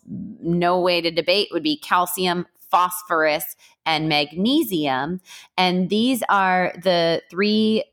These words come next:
nutrients that are required in combination to form this bone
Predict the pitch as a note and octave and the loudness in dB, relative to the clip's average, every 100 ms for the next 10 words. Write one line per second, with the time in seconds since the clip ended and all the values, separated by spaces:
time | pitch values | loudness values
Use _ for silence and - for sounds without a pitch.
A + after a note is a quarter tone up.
0 | _ _ - F#3 G3+ - F3 D#3 D#3+ - | _ _ -2 0 0 0 -2 -2 -2 0
1 | E3+ E3 D#3+ - E3+ F3+ - F3 F#3 F3 | 2 2 2 0 -2 -2 0 2 2 0
2 | F3 - D#3+ G#3 B3+ B3 B3 F3+ D#3 D#3+ | -2 -2 0 2 0 0 -2 -2 -2 -2
3 | - - F#3+ E3 - A3 A3 F3+ D#3+ E3 | -8 -6 -4 -4 -2 0 2 2 2 0
4 | D#3+ E3+ E3 - _ - D#3 F#3 F#3 F#3 | 2 0 0 -10 _ -8 0 2 4 4
5 | F3+ | 2